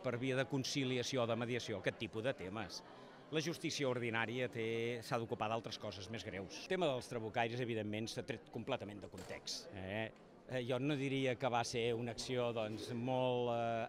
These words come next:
assenyada, però una mica de rauxa de quan en quan tampoc fa, tampoc fa mal. Ara bé, els podi-, podien haver des-,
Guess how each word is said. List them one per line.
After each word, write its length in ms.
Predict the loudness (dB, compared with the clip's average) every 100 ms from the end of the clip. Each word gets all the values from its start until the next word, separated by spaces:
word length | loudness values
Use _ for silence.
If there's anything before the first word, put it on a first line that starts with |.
| -2
assenyada, 540 | -2 6 10 10 8 0 -8 -18 -18 -18 -18 -20 -20 0
però 160 | 4 6
una 140 | 4
mica 220 | 2 4
de 60 | 2
rauxa 420 | 2 -4 -2 2
de 60 | 2
quan 180 | 4 2
en 80 |
quan 180 | 2 2
tampoc 380 | 2 2 2 2
fa, 320 | 2 2 0 -4
tampoc 280 | 0 0 0
fa 100 | 0
mal. 220 | 0 -4 -8 -12 -2
Ara 140 | 2
bé, 80 | 4
els 140 | 2 -2
podi-, 300 | -4 -2 0
podien 220 | 2 4
haver 160 | 4 4
des-, 160 | 4